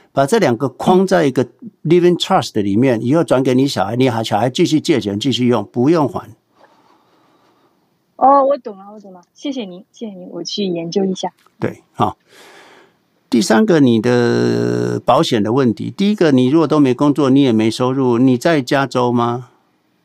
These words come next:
Speaker 2: 对，我在加州。
Speaker 1: 那加州有 Medi-, Medicare 嘛，就，就用着就好了，用 Medicare 就好了。
Speaker 2: 嗯，Medicare 会不会说他看见我银行有这么多钱，我的股票有这么多钱，
Speaker 1: 不会，他是看 income，
Speaker 2: 他就不给我了？
Speaker 1: 他看 income，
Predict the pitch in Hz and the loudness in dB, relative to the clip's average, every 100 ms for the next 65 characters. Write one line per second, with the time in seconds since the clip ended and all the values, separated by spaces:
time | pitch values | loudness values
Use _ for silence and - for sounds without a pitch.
0 | _ _ _ _ _ _ - 233 180 175 | _ _ _ _ _ _ 0 2 0 -6
1 | 202 185 190 - 160 180 180 170 170 170 | -10 -10 -10 -4 0 2 2 0 2 2
2 | 147 120 113 113 110 117 127 151 151 143 | 2 2 0 -2 -2 0 0 0 -2 -6
3 | _ _ _ _ _ - 151 151 156 - | _ _ _ _ _ -6 -2 0 -2 0
4 | 156 110 113 - _ _ - 156 147 - | 0 0 -6 -20 _ _ -8 -6 -6 -4
5 | 156 143 190 170 127 123 143 120 123 143 | -4 -2 2 2 2 -2 -4 -4 -6 -4
6 | 160 147 143 139 151 123 131 110 - - | 0 0 0 -4 -4 -4 -6 -10 -16 -20
7 | - _ - 226 226 220 240 302 320 - | -20 _ -8 -4 -4 0 2 2 0 0
8 | 277 214 202 330 262 247 247 - 226 226 | -2 -2 -4 -4 -4 -4 -6 -6 -8 -8
9 | 254 - 285 254 226 165 185 214 208 180 | -10 -8 -6 -6 -8 -10 -12 -8 -8 -8
10 | 160 302 208 185 180 160 156 185 226 - | -6 -6 -4 -6 -8 -10 -6 -2 -2 -4
11 | 151 127 151 147 285 180 180 - 160 151 | -4 0 2 0 -4 -8 -10 -10 -6 -2
12 | 156 - 160 139 139 143 139 101 104 _ | 0 0 2 4 4 2 0 -2 -8 _
13 | - 147 151 143 135 135 135 | -4 -2 0 2 2 0 -2